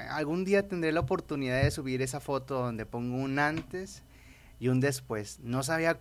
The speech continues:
cuándo. Y, y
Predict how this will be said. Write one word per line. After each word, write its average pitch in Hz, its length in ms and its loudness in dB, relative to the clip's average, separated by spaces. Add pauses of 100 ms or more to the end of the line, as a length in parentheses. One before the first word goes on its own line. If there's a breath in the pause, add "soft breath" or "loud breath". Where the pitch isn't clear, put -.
(100)
cuándo. 120 640 2 (840 soft breath)
Y, 120 500 -2
y 117 760 -2